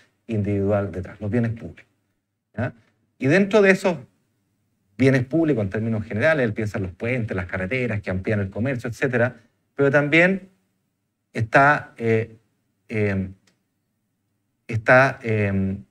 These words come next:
las demás obras e instituciones que son fundamentales, que facilitan el comercio de la sociedad y las que promueven la instrucción del pueblo, la educación. La educación va a jugar un rol fundamental en sí misma, ¿ya? Las instituciones docentes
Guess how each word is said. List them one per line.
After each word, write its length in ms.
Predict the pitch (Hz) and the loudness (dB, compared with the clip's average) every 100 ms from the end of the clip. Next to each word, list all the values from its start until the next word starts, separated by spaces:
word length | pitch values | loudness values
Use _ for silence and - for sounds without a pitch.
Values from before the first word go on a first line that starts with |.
| _ _ _ _ _ | _ _ _ _ _
las 220 | 120 113 | -2 0
demás 380 | 107 113 135 147 | 4 4 4 0
obras 380 | - 165 180 165 | 0 0 0 -2
e 40 | 156 | -4
instituciones 760 | 139 123 117 - 135 143 147 | -4 -4 -4 -2 -2 -2 -6
que 160 | - 120 | -8 -8
son 220 | 104 127 | -4 -6
fundamentales, 840 | 127 123 110 101 95 123 131 139 | -2 -2 0 -2 -2 0 0 -2
que 140 | 135 120 | -6 -10
facilitan 400 | 113 117 113 117 | -6 -4 -2 -4
el 80 | |
comercio 300 | 110 110 113 | -4 -4 -4
de 60 | 110 | -6
la 60 | 107 | -8
sociedad 440 | 110 - 95 92 - _ _ - | -8 -6 -6 -6 -12 _ _ -4
y 80 | |
las 120 | 123 117 | -2 0
que 140 | 147 | 0
promueven 540 | 143 175 208 123 151 - _ _ _ | 2 2 2 0 -4 -10 _ _ _
la 120 | - 127 | -2 0
instrucción 500 | 120 131 123 170 180 | 0 -2 -2 -2 -2
del 140 | 180 | -4
pueblo, 260 | 101 95 95 | -6 -10 -6
la 100 | 110 | -4
educación. 420 | 117 113 107 87 | -4 -4 -6 -6
La 60 | |
educación 380 | 104 107 107 147 | -4 -4 -4 -6
va 40 | 143 | -6
a 40 | |
jugar 260 | 127 123 131 | -6 -4 -4
un 120 | 123 | -4
rol 260 | 131 131 - | -4 -6 -12
fundamental 600 | - 139 135 127 123 127 | -12 -8 -8 -8 -8 -8
en 60 | |
sí 120 | 120 - | -10 -14
misma, 120 | - _ _ _ _ | -20 _ _ _ _
¿ya? 180 | 107 110 _ _ _ _ _ | -10 -10 _ _ _ _ _
Las 140 | - 117 | 0 2
instituciones 580 | 113 113 107 143 151 123 | 2 0 0 0 0 0
docentes 800 | 120 - 170 180 175 - - | -4 -2 -2 -2 -8 -12 -20